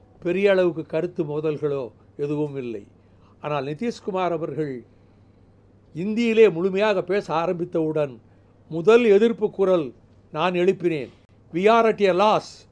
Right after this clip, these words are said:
we are in darkness" என்று நான் சொன்னேன். டி ஆர் பாலு அவர்களும் அதனை எதிர்த்தார்கள். கூட்டத்திலே பெரும்பாலோர் எங்கள் கருத்துக்குத்தான் ஆதரவாக இருந்தார்கள். இது அந்த கூட்டத்திலே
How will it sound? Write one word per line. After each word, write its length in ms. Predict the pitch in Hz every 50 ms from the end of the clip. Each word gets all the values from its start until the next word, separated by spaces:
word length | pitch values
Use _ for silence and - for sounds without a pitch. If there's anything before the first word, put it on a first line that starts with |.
| _ _ _ _ _ _ _
we 80 | 160 180 202
are 160 | 220 233 226
in 140 | 226 208 175
darkness" 500 | 151 190 220 220 - - 190 185 160 - - - - _ _ _ _ _ _ _ _ _ -
என்று 200 | 190 196 185 180
நான் 180 | 180 185 175 156
சொன்னேன். 460 | - 185 175 165 165 170 156 139 120 - - _ _ _ _ _ _ - _ - _ -
டி 100 | 226 240 233
ஆர் 200 | 247 240 196 151
பாலு 300 | 139 170 202 233 233 226
அவர்களும் 480 | 214 202 208 202 185 196 190 185 180 - - _ - -
அதனை 260 | 160 160 180 175 170
எதிர்த்தார்கள். 720 | 160 170 202 214 180 - 208 185 180 156 120 165 156 143 127 - - - - - _ _ - - - - _ _ _ _ _ _ _ - - - _ _ - 240
கூட்டத்திலே 440 | 240 - 247 233 - 240 233 226 196
பெரும்பாலோர் 720 | - - 190 208 226 233 240 240 233 226 226 226 202 147 123 - _ _ _ _ _
எங்கள் 320 | - 180 196 220 214 - -
கருத்துக்குத்தான் 580 | 220 226 220 - 226 - 226 220 - 208 202 185 180
ஆதரவாக 420 | 208 220 220 214 202 190 196 190 165 185
இருந்தார்கள். 540 | 180 175 175 175 165 156 143 147 139 123 120 - _ _ _ _ _ -
இது 120 | 170 185 190
அந்த 160 | 180 170 185
கூட்டத்திலே 520 | 180 - 233 233 - 220 - 220 202 202